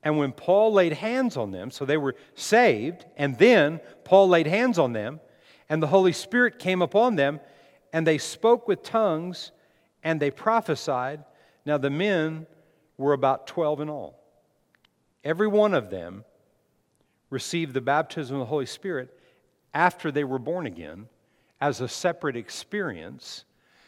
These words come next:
that enabled them to be able to pray in other tongues and have those tongues interpreted in their own life. We're to pray in, in, in, we're to pray in the Spirit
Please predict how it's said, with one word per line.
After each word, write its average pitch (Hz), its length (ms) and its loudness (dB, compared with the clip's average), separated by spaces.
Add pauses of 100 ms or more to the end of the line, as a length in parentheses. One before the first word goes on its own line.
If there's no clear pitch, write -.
(200)
that 143 300 -2 (280)
enabled 143 560 -2
them 113 260 -6
to - 140 -16
be 147 160 -4
able 135 200 -6
to - 120 -12
pray 170 360 -6
in 139 100 -6
other 120 200 -8
tongues 127 880 -14 (440)
and 131 100 -10
have 165 260 -4
those 131 200 -8
tongues 156 400 -10
interpreted 117 640 -10
in 117 120 -10
their 117 140 -8
own 131 160 -10
life. - 480 -18 (1000)
We're 180 200 -2
to 175 80 0
pray 151 400 -2
in, 143 120 -6 (100)
in, 139 260 -6
in, 131 240 -6 (480)
we're 185 120 0
to 190 80 0
pray 156 360 -2
in 131 240 -6
the 104 80 -10
Spirit - 640 -10